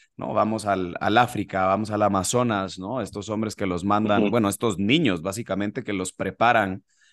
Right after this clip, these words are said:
Speaker 1: eh, para meterse a la selva por X cantidad de días, a hacer su primera cacería, a, luego incluso hay unos que los bañan, ¿no? En la misma sangre, intestinos del animal
Speaker 2: Ujú.
Speaker 1: que cazó, ¿no? Y, y
Speaker 2: Comerse
Speaker 1: existe
Speaker 2: el
Speaker 1: como esos
Speaker 2: corazón y
Speaker 1: rituales.
Speaker 2: whatever.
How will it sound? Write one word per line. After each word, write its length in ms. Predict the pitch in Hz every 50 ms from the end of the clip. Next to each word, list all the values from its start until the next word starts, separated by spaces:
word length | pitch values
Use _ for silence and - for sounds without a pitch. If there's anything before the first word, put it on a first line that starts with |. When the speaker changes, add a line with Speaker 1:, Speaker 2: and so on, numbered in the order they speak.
| _ _ _
Speaker 1:
eh, 500 | _ - 92 92 90 90 87 85 73 - _ -
para 440 | 98 95 95 92 90 85 78 - -
meterse 540 | - 95 101 101 - - - 117 117 104 120
a 40 | 123
la 120 | 113 98
selva 300 | 90 - 110 113 117 113
por 140 | - 98 92
X 220 | 101 98 107 101 -
cantidad 420 | 110 104 98 - 95 92 95 98
de 140 | 101 101 101
días, 600 | 113 120 113 107 104 101 98 98 95 - - - _ _ _ _ -
a 120 | - 95
hacer 260 | 90 - - 113 104
su 140 | 101 113 98
primera 360 | - 101 101 101 101 104 101
cacería, 800 | - 98 92 - 95 95 107 123 117 107 101 95 92 90 90 - _ _ _ _ -
a, 480 | 104 92 92 92 90 87 90 90 85 82 -
luego 380 | 85 92 98 104 110 117 107 95
incluso 360 | 90 87 - 107 104 98 110
hay 80 | 104 107
unos 160 | 110 113 -
que 100 | - 98 92
los 180 | 87 85 80
bañan, 400 | 87 101 110 123 117 87 82 85 87
¿no? 160 | 92 117 127
En 80 | 110 92
la 100 | 85 85
misma 300 | 92 95 85 98 104 101
sangre, 480 | - - 107 107 117 117 110 101 92 90
intestinos 720 | 92 90 - 92 87 - - 110 110 120 120 107 98 90
del 200 | 85 87 87 87 87
animal 340 | 87 123 87 92 98 104
Speaker 2:
Ujú. 20 | 104
Speaker 1:
que 120 | - 110
cazó, 400 | - 101 95 - - 123 123 113
¿no? 180 | 104 104 127 156
Y, 480 | 123 98 90 87 78 - - 82 92 -
y 0 |
Speaker 2:
Comerse 360 | - 110 104 107 104 107 -
Speaker 1:
existe 0 |
Speaker 2:
el 80 | 117 110
Speaker 1:
como 200 | - 110 98 95
esos 200 | 92 - 107 101
Speaker 2:
corazón 240 | 101 101 98 98 98
y 140 | 107 101 95
Speaker 1:
rituales. 20 |
Speaker 2:
whatever. 480 | 92 95 95 95 98 98 101 101 101